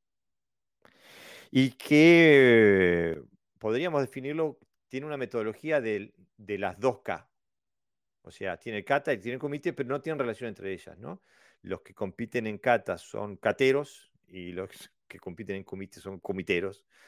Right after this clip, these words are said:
y tienen, eh, metodologías de entrenamiento muy específicas para llegar a, a la élite en esos deportes.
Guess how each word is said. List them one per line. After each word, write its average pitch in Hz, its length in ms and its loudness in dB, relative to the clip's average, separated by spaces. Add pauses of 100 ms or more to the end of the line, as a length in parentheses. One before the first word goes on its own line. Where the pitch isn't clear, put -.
(200)
y 98 100 -12
tienen, 113 420 -4
eh, 98 180 -6 (140)
metodologías 95 840 -8
de 107 60 -4
entrenamiento 98 560 -8
muy 127 240 -4
específicas 117 800 -8 (400)
para 92 220 -4
llegar 104 400 0
a, 95 140 -2 (100)
a 80 120 -16
la 80 160 -14
élite 85 600 -16
en 82 160 -16
esos 82 240 -18
deportes. 87 640 -10